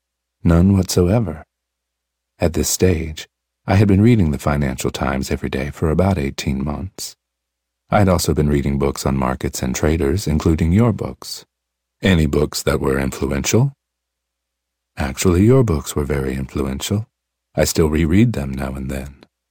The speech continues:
Why did you decide to trade options on the F T S E index instead of trading stocks?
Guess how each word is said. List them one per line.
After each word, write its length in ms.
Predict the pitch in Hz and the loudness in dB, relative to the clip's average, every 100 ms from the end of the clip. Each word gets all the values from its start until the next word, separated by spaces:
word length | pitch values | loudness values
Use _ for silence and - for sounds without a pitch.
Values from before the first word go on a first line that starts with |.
| _ _ _ _ _ _ _ _ _ | _ _ _ _ _ _ _ _ _
Why 240 | - 78 73 | 0 2 2
did 220 | 71 - | 0 -2
you 80 | 69 | -4
decide 380 | - - 69 69 | -2 -2 -2 -2
to 60 | |
trade 280 | - 73 67 | -4 -2 0
options 460 | 80 87 - 69 69 | 0 0 -2 -2 -2
on 100 | 69 | -2
the 120 | 71 | -2
F 140 | 67 | -2
T 180 | - 69 | -4 -4
S 220 | 65 67 | -4 -4
E 140 | - 62 | -2 0
index 560 | 104 107 71 73 - | 2 2 0 -6 -2
instead 320 | 78 - 71 69 | -2 -2 -2 -4
of 80 | |
trading 320 | - 73 65 65 | -2 -2 -2 -4
stocks? 720 | - 98 71 - - - | -2 0 -2 -6 -14 -14